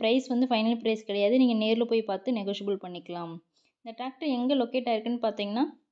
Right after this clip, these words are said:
திருமங்கலம், மதுரையில வந்து லொக்கேட் ஆயிருக்கு. இந்த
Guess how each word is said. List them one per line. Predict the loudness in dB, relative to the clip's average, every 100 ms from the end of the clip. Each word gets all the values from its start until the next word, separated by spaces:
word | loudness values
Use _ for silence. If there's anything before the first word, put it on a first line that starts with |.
| -10
திருமங்கலம், | -4 0 0 2 0 0
மதுரையில | 0 2 2 2
வந்து | 2 0
லொக்கேட் | 0 -4 -2
ஆயிருக்கு. | -2 -4 -4 -6 -8 _ _ _ _ _ _ _ _
இந்த | -8